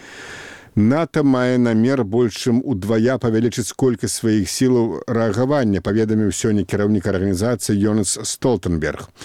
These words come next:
Паводле яго слоў, рашэнне плануецца ўхваліць ужо на гэтым тыдні падчас сустрэчы ў Брусэлі міністраў абароны дзяржаў,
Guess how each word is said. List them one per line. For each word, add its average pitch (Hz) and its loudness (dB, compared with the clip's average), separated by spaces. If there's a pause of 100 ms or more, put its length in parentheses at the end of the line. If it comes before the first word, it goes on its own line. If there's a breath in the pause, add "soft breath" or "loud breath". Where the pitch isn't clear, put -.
(340 loud breath)
Паводле 151 2
яго 135 0
слоў, 143 0
рашэнне 131 2
плануецца 123 0
ўхваліць 113 0
ужо 113 2
на 117 0
гэтым 120 0
тыдні 98 0
падчас 104 -4
сустрэчы 117 -2
ў 104 2
Брусэлі 113 2
міністраў 110 0
абароны 104 0
дзяржаў, 104 -2